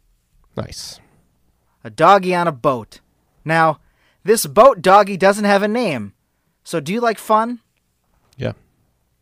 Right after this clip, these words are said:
Speaker 2: You wanna have some fun?
Speaker 1: Sure.
Speaker 2: All right, let's name this doggy. What do you wanna call him? First thing that comes to mind.
Speaker 1: Uh,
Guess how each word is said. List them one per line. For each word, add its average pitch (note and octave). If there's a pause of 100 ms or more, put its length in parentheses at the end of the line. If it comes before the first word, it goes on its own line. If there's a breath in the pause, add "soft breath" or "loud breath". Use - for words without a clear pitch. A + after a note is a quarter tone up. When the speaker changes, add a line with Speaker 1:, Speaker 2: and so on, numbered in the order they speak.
(680)
Speaker 2:
You D3
wanna F3+
have F#3
some E3
fun? G3 (280)
Speaker 1:
Sure. G2 (720)
Speaker 2:
All C#3+
right, B2+
let's E3
name F3
this D3
doggy. C#3+
What C3+
do D3
you C#3
wanna C#3
call A#2
him? G2+ (960)
First F#3
thing F#3+
that E3+
comes E3
to D3
mind. B2+ (2000)
Speaker 1:
Uh, F#2